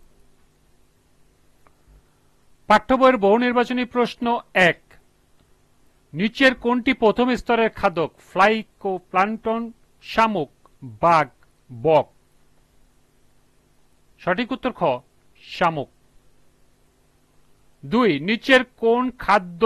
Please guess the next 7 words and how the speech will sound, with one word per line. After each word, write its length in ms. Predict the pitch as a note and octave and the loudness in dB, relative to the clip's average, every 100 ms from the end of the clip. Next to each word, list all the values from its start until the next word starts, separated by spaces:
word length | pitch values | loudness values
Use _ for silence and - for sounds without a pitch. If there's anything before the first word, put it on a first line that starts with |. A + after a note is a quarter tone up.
| A3+ | 2
শৃঙ্খলটি 800 | - - G#3 A3+ - A3+ A3 A3 G3+ | 0 -8 -4 -4 -2 -4 -4 -6 -8
সঠিক? 480 | - - - F3 B2+ _ - | -4 -4 -4 -6 -10 _ -2
ক, 20 | F#3 D3+ - _ _ _ _ _ _ _ _ _ _ _ | 2 2 -2 _ _ _ _ _ _ _ _ _ _ _
ফাইটোপ্ল্যাঙ্কটন, 840 | G3 G3 F#3+ F3+ F3+ G3 G3+ A3+ B3 - _ _ _ _ | 2 2 -2 -4 -2 -2 -4 -4 -4 -12 _ _ _ _
ছোট 200 | - A#3+ | -4 -2
মাছ, 320 | B3 A3+ A3+ - - _ _ _ _ _ - | 0 2 2 0 -12 _ _ _ _ _ -20
জুপ্ল্যাঙ্কটন। 720 | B2 F3+ A3 E3 B2 A2 F#2 | -8 -6 -2 -2 -2 -8 -20